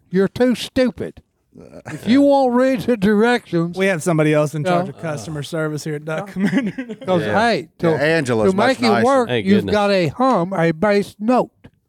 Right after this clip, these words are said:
Speaker 2: Mm.
Speaker 1: And Phil did it to him, and he said, "What's that sound?"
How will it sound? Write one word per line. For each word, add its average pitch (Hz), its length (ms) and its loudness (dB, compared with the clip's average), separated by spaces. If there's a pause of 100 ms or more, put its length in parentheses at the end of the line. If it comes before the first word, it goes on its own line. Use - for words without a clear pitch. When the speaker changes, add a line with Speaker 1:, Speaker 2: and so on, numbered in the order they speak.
(200)
Speaker 2:
Mm. 107 1080 -8 (260)
Speaker 1:
And 147 100 -10
Phil 233 280 2
did 254 220 0
it 208 160 -2
to 196 140 4
him, 208 120 2
and 190 80 4
he 220 60 2
said, 190 200 0
"What's 220 240 0
that 202 120 0
sound?" 214 380 0